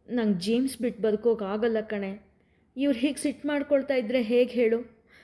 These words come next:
ನಾನ್ ನನ್ ದುಃಖನ್ ಯಾರತ್ರ ಹೇಳ್ಕೊಳ್ಳಿ? ಭಯ ಆಗುತ್ತೆ ಕಣೆ," ಎನ್ನುತ್ತಾ ಜೋರಾಗಿ ಅಳತೊಡಗಿದಳು.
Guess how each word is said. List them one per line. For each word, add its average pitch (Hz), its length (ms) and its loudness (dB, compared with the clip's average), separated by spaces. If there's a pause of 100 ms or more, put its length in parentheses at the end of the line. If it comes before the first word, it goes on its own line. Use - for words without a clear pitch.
(200)
ನಾನ್ 269 200 0
ನನ್ 262 220 0
ದುಃಖನ್ 285 360 -2
ಯಾರತ್ರ 269 440 0
ಹೇಳ್ಕೊಳ್ಳಿ? 247 600 2 (920)
ಭಯ 208 480 -4
ಆಗುತ್ತೆ 269 520 0
ಕಣೆ," 220 720 -4 (340)
ಎನ್ನುತ್ತಾ 220 680 -2
ಜೋರಾಗಿ 233 500 4
ಅಳತೊಡಗಿದಳು. 170 800 -4